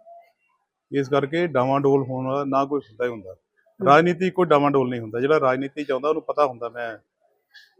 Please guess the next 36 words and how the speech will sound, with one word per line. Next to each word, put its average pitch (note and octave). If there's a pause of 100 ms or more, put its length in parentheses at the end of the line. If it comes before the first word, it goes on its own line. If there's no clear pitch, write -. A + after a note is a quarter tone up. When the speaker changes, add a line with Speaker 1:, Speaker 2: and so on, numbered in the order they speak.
Speaker 1:
ਮੇਰਾ, B2+ (200)
ਇਹ C3+
ਮੇਰੇ B2+
ਪੱਲੇ A#2+
ਹੈਗਾ, B2+
ਮੇਰੀ A#2+
ਪਾਰਟੀ B2
ਦੇ B2
ਪੱਲੇ A#2+
ਹੈਗਾ, C3
ਮੇਰਾ C3
ਇੰਨਾ B2+
ਕੁ B2
ਮੇਰਾ B2 (120)
ਪ੍ਰਭਾਵ B2
ਆ B2
ਲੋਕਾਂ A#2
ਦੇ A2
ਵਿੱਚ। G#2+ (220)
Speaker 2:
ਹੂੰ। G3 (300)
ਕਾਫੀ, A3+
ਹੁਣ C4
ਤੁਸੀਂ C4+
ਕ-, G#3+ (120)
ਕਾਫੀ, A3+
ਅ, G#3
ਸਮਾਂ G#3
ਜਿਹੜਾ G#3
ਹੈਗਾ G3+
ਹੈ A3 (100)
ਘਰ -
ਦੇ F#3+
ਵਿੱਚ F#3+
ਬੈਠੇ F3+
ਰਹੇ E3+
ਹੋ। E3+